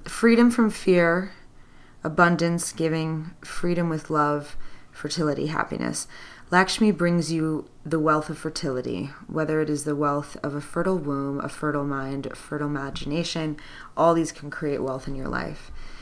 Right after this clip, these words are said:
This goddess does not want us to be poor and struggling to pay our bills. Look to your own sources of wealth and creation.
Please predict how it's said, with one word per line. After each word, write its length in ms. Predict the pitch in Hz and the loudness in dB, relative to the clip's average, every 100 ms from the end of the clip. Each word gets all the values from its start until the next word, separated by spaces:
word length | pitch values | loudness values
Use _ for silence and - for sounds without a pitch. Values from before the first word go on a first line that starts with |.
| - - - | -16 -20 -4
This 160 | 170 165 | -2 0
goddess 420 | 180 165 160 156 | 6 6 6 2
does 300 | - 151 143 | 2 2 2
not 240 | 151 147 131 | 2 2 2
want 180 | 139 | -2
us 200 | 135 147 - | -2 -4 -6
to 100 | 147 | -6
be 120 | 147 | -8
poor 500 | 147 - 170 156 156 | -8 -2 0 2 0
and 200 | - 143 | -2 -2
struggling 540 | - - 135 135 127 139 | -2 -4 -4 -6 -6 -8
to 120 | 143 | -8
pay 180 | 160 - | -8 -6
our 160 | 131 | -6
bills. 520 | - 58 - - - - - - - - - | -6 -4 -4 -6 -12 -14 -20 -20 -20 -20 -4
Look 180 | 170 170 | -4 -2
to 140 | - | 0
your 180 | 175 - | 0 0
own 220 | 139 147 | -2 -2
sources 580 | 147 - 139 - 127 123 | -2 -4 -6 -6 -6 -6
of 140 | - 139 | -6 -6
wealth 240 | 92 - | -6 -6
and 120 | - | -8
creation. 760 | - - - - - - - | -8 -8 -8 -8 -10 -8 -10